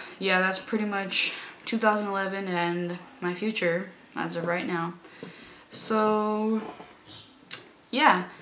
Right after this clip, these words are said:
So, uh, drop some comments and tell me what you guys' resolution is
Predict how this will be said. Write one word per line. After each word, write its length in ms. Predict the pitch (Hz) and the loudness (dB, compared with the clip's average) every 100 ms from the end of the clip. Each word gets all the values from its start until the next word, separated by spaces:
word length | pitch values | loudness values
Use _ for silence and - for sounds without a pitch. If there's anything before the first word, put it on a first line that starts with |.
| - - - | -20 -20 -10
So, 580 | - 214 214 214 214 | -4 -2 0 0 2
uh, 280 | 220 214 208 208 - - - - - | 2 0 -2 -6 -16 -12 -12 -10 -4
drop 280 | 208 226 226 | 2 2 6
some 140 | 269 | 4
comments 640 | 240 202 196 220 - - - | 4 0 0 -2 -2 -4 -2
and 680 | 196 196 196 202 202 196 | 0 2 2 0 -4 -6
tell 160 | - 208 | -2 -2
me 80 | 208 | 0
what 220 | 208 196 | -4 -4
you 60 | 208 | 2
guys' 520 | 202 196 190 190 185 | 4 4 0 -4 -4
resolution 600 | 180 180 185 190 190 190 | -2 -2 -2 -2 -4 -4
is 400 | 190 190 185 | -6 -6 -6